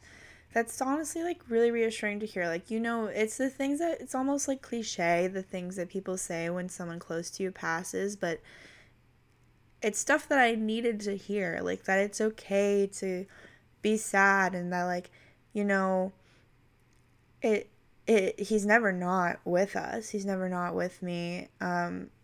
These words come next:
I, I, uh, sorry, we're gonna talk, we're, we're talking about grief a bit today, but I think it's important in context. Um, I stopped eating for a month, and, uh, that was weird 'cause I enjoy eating quite a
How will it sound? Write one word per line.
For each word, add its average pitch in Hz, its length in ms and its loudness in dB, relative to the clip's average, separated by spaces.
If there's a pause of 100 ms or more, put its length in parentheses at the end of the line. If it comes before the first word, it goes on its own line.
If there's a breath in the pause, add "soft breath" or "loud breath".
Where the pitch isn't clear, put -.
(120)
I, 190 520 2 (1080 soft breath)
I, 202 220 6
uh, 185 360 2 (1040)
sorry, 220 240 2
we're 202 120 4
gonna 294 200 2
talk, 247 360 -2
we're, 226 160 2
we're 254 140 0
talking 285 340 -2
about 180 240 -2
grief 190 260 -4
a 185 60 -6
bit 156 240 -8
today, 170 360 -2
but 170 120 -4
I 180 100 -2
think 214 240 -10
it's 185 160 -10
important 185 520 -8
in 185 120 -10
context. 180 920 -6 (100)
Um, 190 460 -2 (140)
I 202 100 -2
stopped 349 340 -2
eating 202 260 -2
for 180 200 -10
a 160 60 -10
month, 147 440 -14 (160)
and, 180 280 -8
uh, 151 300 -6
that 196 160 0
was 294 180 -4
weird 170 800 -2
'cause 95 540 -4 (640 loud breath)
I 370 540 2
enjoy 165 460 -2
eating 165 340 -4
quite 233 220 -6
a 285 100 -4